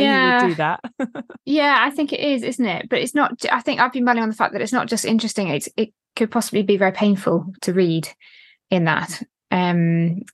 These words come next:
Speaker 2: and it's being mindful of that, isn't it? That this is actually really hard to read, uh, for anyone who is grieving, anyone who is dealing with this stark reality in the
Speaker 1: Mm.
Speaker 2: forefront of their life at the moment. But it is here,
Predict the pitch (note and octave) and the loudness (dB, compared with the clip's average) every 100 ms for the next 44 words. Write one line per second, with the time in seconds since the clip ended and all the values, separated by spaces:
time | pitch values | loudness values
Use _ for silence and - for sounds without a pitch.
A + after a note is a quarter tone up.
0 | - F#3 F3 E3+ E3+ - - F3+ F#3 F#3+ | -2 0 2 2 0 -2 0 0 4 2
1 | F#3+ - D#3 E3 - - F3 E3 F3 E3+ | 2 0 0 0 0 -2 -4 -2 -2 -6
2 | - - - - _ - A2 - - - | -14 -18 -20 -20 _ -2 0 0 -4 -8
3 | - _ _ _ - G3+ G#3+ G#3 F#3+ F3 | -10 _ _ _ -4 0 2 2 2 2
4 | F3+ E3 D#3 E3+ - - - - - E3+ | 2 2 0 -2 0 0 -4 -10 -6 -2
5 | - - - - - - F3 E3+ F3 - | 0 0 -2 -2 -4 -8 -6 -4 -2 -2
6 | F#3+ F3+ - - F#3 F#3 F#3 A3 G3 - | 0 0 0 -2 -2 -4 -2 -2 -4 -6
7 | E3+ E3 - G3+ G3 F#3+ F#3 F#3 G3 F3+ | -4 -4 0 0 2 0 2 0 0 0
8 | F3 F3+ F3 E3+ - - F#3 F3 E3+ E3+ | 0 -2 -2 -2 -2 -2 0 0 -2 -2
9 | F3 - - - - - F3+ - F3+ E3+ | -4 -6 -10 -10 -6 0 0 0 0 2
10 | E3+ - - F#3 - - - - - E3+ | 0 -2 -4 -4 -8 -20 -20 -20 -6 -2
11 | F3 E3+ D#3 F#3 - E3+ F3 F3 E3+ E3+ | 0 0 0 -2 -2 -2 -2 -2 0 -2
12 | - - - - - - - - - - | -4 -6 -6 -4 -6 -6 -10 -16 -20 -20
13 | _ - G#3+ - - A#3 A#3 G3+ A3 F3 | _ 0 0 2 2 2 2 2 0 0
14 | D#3 G3+ G3 | -2 -4 -4